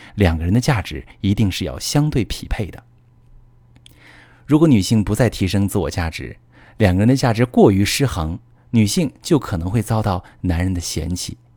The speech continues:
会因为害怕对方离开而产生焦虑，所以通过不断放低姿态去讨好对方。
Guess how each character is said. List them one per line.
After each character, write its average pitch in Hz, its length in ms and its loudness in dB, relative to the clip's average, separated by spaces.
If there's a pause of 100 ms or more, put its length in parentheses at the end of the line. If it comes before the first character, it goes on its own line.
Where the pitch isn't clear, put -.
(260)
会 175 200 2
因 175 100 4
为 165 100 2
害 151 280 2
怕 120 200 -2
对 117 160 -2
方 98 200 -4
离 87 180 -2
开 127 340 -6
而 104 140 -4
产 - 180 -10
生 95 160 -8
焦 107 260 -4
虑， 104 200 -8 (480)
所 - 180 -2
以 107 220 0 (160)
通 127 160 0
过 120 140 0
不 - 120 -6
断 117 160 -2
放 113 220 -4
低 113 140 -4
姿 143 180 -8
态 - 360 -6 (180)
去 - 180 -6
讨 - 220 -6
好 62 180 -8
对 80 160 -12
方。 85 180 -16